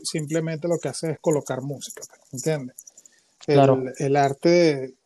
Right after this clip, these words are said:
Speaker 1: de ser un D J va muchísimo más allá de solamente subir y bajar volumen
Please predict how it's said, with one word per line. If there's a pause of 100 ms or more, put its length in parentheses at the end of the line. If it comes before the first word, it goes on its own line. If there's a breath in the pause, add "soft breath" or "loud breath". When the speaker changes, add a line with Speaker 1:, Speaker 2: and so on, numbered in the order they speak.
(100)
Speaker 1:
de
ser
un
D
J
va
muchísimo
más
allá (1160)
de
solamente
subir
y
bajar
volumen